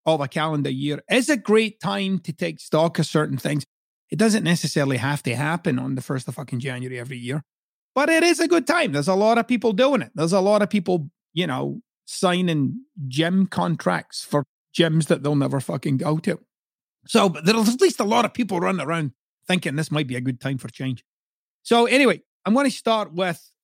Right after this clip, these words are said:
why resolutions are completely fucking bullshit. And it begins with that in general terms and in most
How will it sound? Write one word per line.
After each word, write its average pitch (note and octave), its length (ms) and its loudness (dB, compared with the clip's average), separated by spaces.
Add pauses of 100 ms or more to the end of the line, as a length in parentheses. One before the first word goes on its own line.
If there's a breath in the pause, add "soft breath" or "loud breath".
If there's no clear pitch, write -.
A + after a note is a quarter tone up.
why F#3 300 0
resolutions D3+ 880 -2 (280)
are C#3+ 60 -6
completely C3 680 -6 (520)
fucking C3+ 220 -4
bullshit. C4+ 360 -4 (1120)
And G3 100 0
it F#3 80 -4
begins C4 460 -2
with G#3+ 500 -4 (840)
that F#3+ 260 -8 (180)
in F3 180 -4
general A#3 400 0
terms D#3+ 380 -4
and D3 80 -4
in C#3 160 -6
most E3+ 420 -8